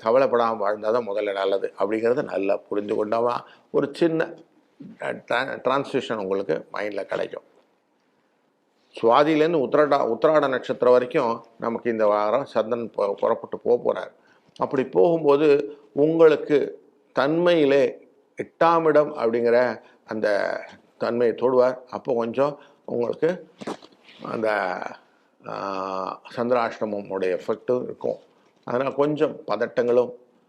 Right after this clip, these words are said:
நிறைய பெனிஃபிட்ஸும் கொடுக்கக்கூடிய வாரமா இருக்கும். அதனால தான் சொல்றேன், ரொம்ப மனசை போட்டு அழுத்திக்கிடாதீங்க,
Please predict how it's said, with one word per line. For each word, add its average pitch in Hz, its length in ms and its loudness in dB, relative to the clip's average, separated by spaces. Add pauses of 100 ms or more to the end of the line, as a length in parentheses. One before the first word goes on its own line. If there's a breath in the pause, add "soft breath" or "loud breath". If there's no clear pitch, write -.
(520)
நிறைய 139 360 2 (1800)
பெனிஃபிட்ஸும் 147 600 0
கொடுக்கக்கூடிய 90 500 -6
வாரமா 85 320 -10
இருக்கும். - 340 -12
அதனால 104 240 -4
தான் 113 160 -6
சொல்றேன், 113 320 -2 (260 loud breath)
ரொம்ப 123 360 0 (100)
மனசை 117 300 -4
போட்டு 110 260 -2
அழுத்திக்கிடாதீங்க, - 720 -4